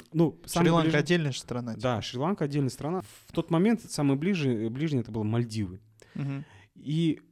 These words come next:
Speaker 1: э, у меня вылет, то есть последняя дата моей визы семнадцатого марта.
Speaker 2: Прошло-,
Speaker 1: Пр-,
Speaker 2: прошлого
Speaker 1: ну,
Speaker 2: года.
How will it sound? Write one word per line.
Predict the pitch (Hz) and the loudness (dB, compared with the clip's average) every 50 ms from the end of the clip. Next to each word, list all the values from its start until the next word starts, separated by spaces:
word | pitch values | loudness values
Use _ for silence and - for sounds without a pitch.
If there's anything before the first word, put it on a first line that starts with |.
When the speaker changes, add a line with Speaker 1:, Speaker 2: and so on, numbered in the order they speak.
| _ _ _ - | _ _ _ -8
Speaker 1:
э, | 117 | -4
у | 120 117 113 107 - 135 131 | -4 -2 -2 -4 -2 0 0
меня | 131 139 160 185 196 175 | 2 4 4 4 4 2
вылет, | 147 120 120 135 202 214 208 185 - - | 2 0 -2 -2 -2 0 0 -2 -2 -6
то | - - 123 | -10 -6 -6
есть | 113 - | -4 -4
последняя | 135 - 147 143 135 127 120 | -4 -2 -2 0 2 2 0
дата | 113 113 107 107 107 127 131 139 - - 113 104 101 - - | 0 -2 -8 -6 -2 -2 -2 -2 -2 -4 -4 -4 -4 -6 -6
моей | 110 113 117 117 113 117 | -4 0 0 0 0 0
визы | 135 185 226 185 151 117 101 113 | -2 -4 -4 -4 -4 -6 -6 -6
семнадцатого | - - - 123 120 139 160 - - - - 110 110 110 | -8 -8 -4 -2 -2 -2 -2 -4 -6 -6 -8 -6 -4 -2
марта. | 110 110 113 107 101 - - 95 92 - _ - | -2 0 0 -2 -4 -6 -10 -16 -18 -20 _ -10
Speaker 2:
Прошло-, | - - 147 139 - - 139 - - - _ _ - | -4 -2 -2 -2 -2 -4 -6 -6 -6 -12 _ _ -14
Speaker 1:
Пр-, | - 147 - | -10 -6 0
Speaker 2:
прошлого | 147 277 | 2 2
Speaker 1:
ну, | 247 147 | 2 2
Speaker 2:
года. | 127 | 0